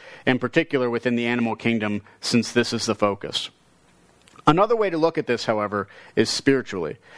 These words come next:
In this sense, the predators and the prey are individuals. Instead of there being individuals who seek to ravage others, there will be peace among all people, not only with individuals in their relationship with each other,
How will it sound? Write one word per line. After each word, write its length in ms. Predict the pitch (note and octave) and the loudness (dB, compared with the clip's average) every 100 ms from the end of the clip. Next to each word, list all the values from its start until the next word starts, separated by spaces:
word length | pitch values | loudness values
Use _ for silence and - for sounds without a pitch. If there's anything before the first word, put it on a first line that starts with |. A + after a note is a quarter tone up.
| - - - | -20 -4 2
In 160 | D3+ | 4
this 160 | G3+ G#3+ | 4 2
sense, 340 | F#3 D#3+ - | 0 0 0
the 80 | D3 | -2
predators 720 | - F#3+ G3+ F#3 F3+ F3 D3 | 2 0 0 -2 -2 -2 -2
and 100 | C3+ | -4
the 60 | B2 | 0
prey 220 | D#3 C#3+ | 0 0
are 120 | A#2 B2+ | -2 -2
individuals. 800 | A#2 G2 A#2+ A2 F2 E2 - - - - - - | -4 0 -2 -2 -8 -6 -6 -8 -18 -20 -2 2
Instead 440 | C#3+ - G3+ G#3+ | 2 4 2 2
of 120 | G#3+ | 0
there 160 | F#3 F3 | -4 -2
being 240 | E3+ D#3+ | -2 -2
individuals 720 | D3+ D#3+ D3 D#3 D3 C#3+ C3 | -2 -2 0 0 2 0 -2
who 100 | - | -4
seek 300 | A#2+ - C#3+ | -2 0 0
to 120 | - B2 | 2 0
ravage 520 | A2+ B2 B2+ A#2 - | 2 2 0 -4 0
others, 460 | C#3+ D#3 A#2+ A2+ - | 2 2 0 -6 -2
there 140 | C3+ | 0
will 100 | C3 | 0
be 160 | B2 B2+ | 0 -4
peace 480 | - - F#3 E3+ - | -4 0 0 0 0
among 360 | C3+ C3 B2 | 2 2 0
all 240 | - A2+ G#2+ | 0 0 0
people, 540 | - E3+ - F2+ F2+ - - - - | 2 0 0 -8 -10 -16 -20 -6 2
not 240 | D3 E3 | 2 2
only 320 | E3+ F#3+ G3 | -2 -2 0
with 180 | D#3 D3 | -2 0
individuals 600 | D3 C#3 C3+ B2+ B2+ A#2+ | 0 0 0 0 -2 0
in 80 | B2 | 0
their 100 | A#2+ | 0
relationship 640 | A2+ A#2+ A#2 A#2+ - - | 2 0 0 -2 -2 0
with 100 | G#2+ | 0
each 260 | G2 - - | 0 0 2
other, 400 | C#4+ G3 G2+ | 2 0 -6